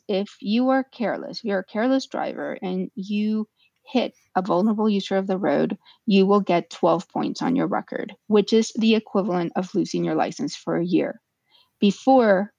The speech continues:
that was only four points. And that's what the guy that hit me got, four points, which is like forgetting your insurance card. So twelve points, mandated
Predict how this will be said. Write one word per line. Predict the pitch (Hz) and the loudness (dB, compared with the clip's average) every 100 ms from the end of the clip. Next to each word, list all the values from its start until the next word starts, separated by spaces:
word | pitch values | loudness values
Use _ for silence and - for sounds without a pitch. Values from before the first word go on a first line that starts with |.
| _ | _
that | - 190 190 180 - | -4 2 2 2 0
was | 180 208 | -2 -4
only | 190 175 170 | -6 -6 -6
four | 180 - - | -8 -8 -8
points. | - - - - - - - 277 | -8 -14 -14 -14 -12 -12 -10 -6
And | |
that's | 185 - | -6 -6
what | - - | -8 -6
the | |
guy | 196 170 | -2 -2
that | 156 156 | -2 -2
hit | 185 - | -4 -4
me | 196 - - - | -4 -4 -8 -4
got, | 156 - _ _ _ _ _ | -2 -2 _ _ _ _ _
four | - 147 | -4 -4
points, | - - - - - - - | -4 -10 -10 -12 -10 -12 -10
which | 190 - | -10 -6
is | 170 - | -8 -2
like | 156 160 | -2 -2
forgetting | - 165 156 151 156 156 | -4 0 0 2 2 2
your | 170 175 | 2 4
insurance | 202 - 220 175 - | 4 4 0 0 -4
card. | - - - - _ _ _ - - - - - _ - | -6 -6 -6 -10 _ _ _ -20 -16 -16 -16 -18 _ -10
So | - 226 214 190 - - _ _ _ | 2 6 6 4 -4 -18 _ _ _
twelve | - 240 269 - | 0 2 2 2
points, | 254 220 254 - _ _ _ _ _ _ - | 2 2 -2 -6 _ _ _ _ _ _ -4
mandated | 202 202 202 208 202 196 196 | 0 2 2 2 0 0 -2